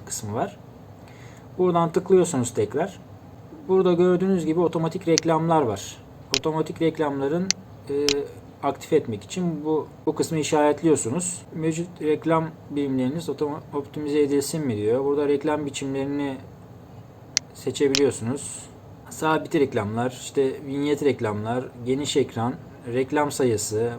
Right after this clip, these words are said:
Buradan bu ayarlamaları istediğiniz şekilde yapabiliyorsunuz. Minimum, maksimum mesela reklam sayısı.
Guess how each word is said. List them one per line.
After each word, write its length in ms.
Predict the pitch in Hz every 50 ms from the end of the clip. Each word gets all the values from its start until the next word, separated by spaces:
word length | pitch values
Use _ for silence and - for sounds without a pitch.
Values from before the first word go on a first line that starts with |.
| 131 131 135
Buradan 380 | 147 147 143 147 147 147 151 147 135 135 139 139 139 135 143
bu 240 | 151 156 143 - -
ayarlamaları 760 | 143 139 143 139 139 135 135 131 139 135 139 135 139 139 139 139 131
istediğiniz 440 | 127 - - 139 131 139 143 139 -
şekilde 340 | - 135 127 - 127 127
yapabiliyorsunuz. 720 | 139 131 - 151 143 135 139 127 113 - - 104 117 120
Minimum, 400 | 117 120 127 131 131 127 131 127
maksimum 500 | 127 131 131 131 127 - - 120 110 104
mesela 360 | 101 98 98 - 107 104 104 104 117 - - 117 - - - - - -
reklam 320 | 117 110 104 123 117 113 113
sayısı. 480 | - 113 107 98 95 - - 120 139